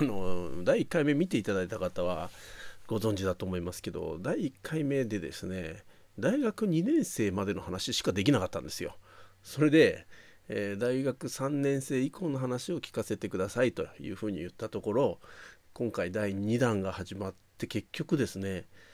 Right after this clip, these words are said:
えー、大学三年生から四年生、うん、まあ、そして大学院のようなところですね、大学院のようなところの一年生、二年生ぐらいまで、そこぐらいまでしか話聞けなかったんですね。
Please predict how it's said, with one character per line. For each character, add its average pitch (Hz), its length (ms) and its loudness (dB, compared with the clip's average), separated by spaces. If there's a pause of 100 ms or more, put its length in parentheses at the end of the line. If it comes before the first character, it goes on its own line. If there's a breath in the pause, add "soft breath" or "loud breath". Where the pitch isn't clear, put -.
(280 loud breath)
え 98 380 -2
ー、 - 20 -8
大 104 320 0
学 101 680 -2
三 120 400 -4
年 113 220 2
生 92 340 0
か - 140 -4
ら 107 300 4 (880 loud breath)
四 110 240 2
年 117 260 4
生、 98 520 4 (480)
う 110 80 -6
ん、 95 160 -4
ま 95 120 -2
あ、 92 40 -8
そ 120 120 -6
し - 80 -8
て 123 140 0
大 139 240 2
学 160 300 2
院 208 300 4
の 151 140 4
よ 170 200 4
う - 20 0
な 151 160 4
と - 140 -6
こ 110 120 0
ろ 60 100 -2
で - 60 -8
す - 100 -8
ね、 131 120 0
大 131 180 0
学 - 140 -4
院 196 200 -2
の 180 80 0
よ 165 100 0
う 165 40 -2
な 156 100 -2
と 147 120 -4
こ 151 120 -4
ろ 180 60 -2
の 165 120 0
一 117 220 -2
年 117 160 2
生、 143 180 -2
二 113 100 0
年 107 200 0
生 101 200 -4
ぐ 104 120 -4
ら 104 100 0
い 92 80 -2
ま 98 140 -4
で、 - 180 -8 (840 soft breath)
そ - 280 -14
こ 269 180 -2
ぐ 254 80 8
ら 233 60 8
い 226 40 6
ま 214 80 8
で 147 60 10
し - 80 4
か - 80 -8
話 - 380 0
聞 - 20 -12
け 104 80 0
な 101 100 0
か 90 80 -6
っ - 40 -14
た - 100 -14
ん - 40 -12
で - 60 -18
す - 60 -18
ね。 - 160 -12